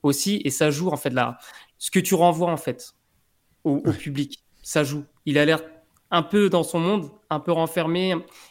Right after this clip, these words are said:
Speaker 1: et il est très, c'est, c'est, c'est difficile, en fait, de, de, de, il nous charme pas, en fait. C'est pas quelqu'un qui va te charmer, en fait. Mais c'est un passionné de jeu.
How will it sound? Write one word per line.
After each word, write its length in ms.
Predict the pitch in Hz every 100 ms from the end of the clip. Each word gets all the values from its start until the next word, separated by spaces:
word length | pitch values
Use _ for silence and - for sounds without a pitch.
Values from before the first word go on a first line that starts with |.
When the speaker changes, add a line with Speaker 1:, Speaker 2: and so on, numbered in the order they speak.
| _
Speaker 1:
et 60 | 156
il 100 | 147
est 100 | 156
très, 720 | - 208 208 185 170 160 156 - _ _
c'est, 200 | - -
c'est, 220 | - 196
c'est 140 | - 190
difficile, 420 | 202 208 - 233
en 80 | 175
fait, 220 | 160 135
de, 320 | 139 135 127 - - - _ _ _ -
de, 80 | 151
de, 260 | 156 175 - _ _ _ _
il 120 | 180
nous 100 | 190
charme 320 | 190 202 170
pas, 160 | 160 185
en 80 | 151
fait. 160 | 139
C'est 100 | 131
pas 120 | 156 185
quelqu'un 300 | 180 180 170
qui 140 | 151
va 120 | 143
te 60 | -
charmer, 380 | 147 139 139 127 - -
en 60 |
fait. 240 | 127 123 -
Mais 240 | 151 175
c'est 160 | 190 170
un 100 | 135
passionné 460 | 147 147 - 151 139
de 60 |
jeu. 220 | 139 151